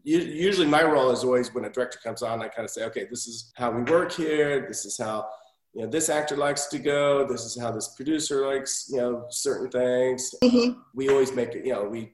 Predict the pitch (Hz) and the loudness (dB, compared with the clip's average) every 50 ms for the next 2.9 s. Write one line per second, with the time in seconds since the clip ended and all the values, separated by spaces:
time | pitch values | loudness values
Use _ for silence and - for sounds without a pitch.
0 | _ - 127 127 131 127 - - - - 151 135 123 123 120 120 - 113 110 110 | _ -2 2 2 2 2 0 -4 -6 -4 -4 -2 0 0 -2 -2 -4 -6 -2 2
1 | 160 160 165 165 160 151 156 - 127 - 120 104 - 101 110 107 - 107 104 113 | 4 4 4 4 2 0 -2 -4 -6 -6 -6 -6 -6 -8 -10 -8 -8 -10 -6 -6
2 | 113 107 110 107 98 - 165 165 165 160 160 160 160 151 151 - - | -6 -6 -6 -4 -2 0 2 4 4 4 4 2 2 0 -2 -4 -6